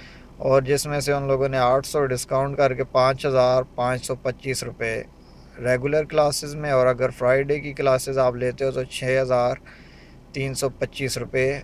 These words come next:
ये हैवी बस का लाइसेंस है, जिन लोगों ने पूछा था मुझे उनके लिए ये रिपोर्ट मैं लेके आया हूँ। अगर दुबई का लाइसेंस है तो इतना खर्चा होगा, ठीक है।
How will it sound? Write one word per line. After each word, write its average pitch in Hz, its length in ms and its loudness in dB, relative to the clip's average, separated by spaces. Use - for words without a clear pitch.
ये 147 180 2
हैवी 131 340 6
बस 139 260 2
का 151 120 2
लाइसेंस 135 560 0
है, 143 120 2
जिन 131 200 -6
लोगों 127 320 -2
ने 131 120 -4
पूछा 131 360 -2
था 147 160 0
मुझे 135 280 0
उनके 135 280 0
लिए 131 160 -4
ये 123 140 0
रिपोर्ट 123 380 -4
मैं 123 140 -4
लेके 120 300 -4
आया 135 180 2
हूँ। - 880 -10
अगर 143 280 4
दुबई 147 360 4
का 165 140 8
लाइसेंस 156 560 6
है 165 340 2
तो 147 140 4
इतना 160 300 0
खर्चा 139 340 4
होगा, 123 260 2
ठीक 147 340 -6
है। 156 280 2